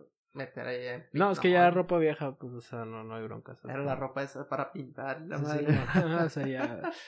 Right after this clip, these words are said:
Speaker 2: Para empezar, ya está llena, la playera por lo menos está toda llena de agujeros acá, porque, pues, de los gatitos también acá. Pues,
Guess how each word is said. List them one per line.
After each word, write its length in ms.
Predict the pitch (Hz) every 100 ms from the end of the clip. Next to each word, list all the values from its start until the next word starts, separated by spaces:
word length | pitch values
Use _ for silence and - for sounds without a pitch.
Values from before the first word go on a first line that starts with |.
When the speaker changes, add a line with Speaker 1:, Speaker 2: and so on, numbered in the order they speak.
| - -
Speaker 2:
Para 100 | 151
empezar, 320 | 151 151 143
ya 100 | 156
está 160 | 156 175
llena, 240 | 170 170
la 340 | 151 131 143 -
playera 420 | 127 135 170 190
por 120 | 160
lo 80 | 135
menos 220 | 135 165
está 240 | - 135 131
toda 120 | 135
llena 140 | 135
de 40 | 135
agujeros 560 | 117 - 139 151 151 -
acá, 300 | 113 139 147
porque, 320 | 135 - 123
pues, 200 | - 110
de 80 | 113
los 140 | 110
gatitos 440 | 110 113 120 120 -
también 240 | 117 117
acá. 260 | 120 139 160
Pues, 380 | _ - -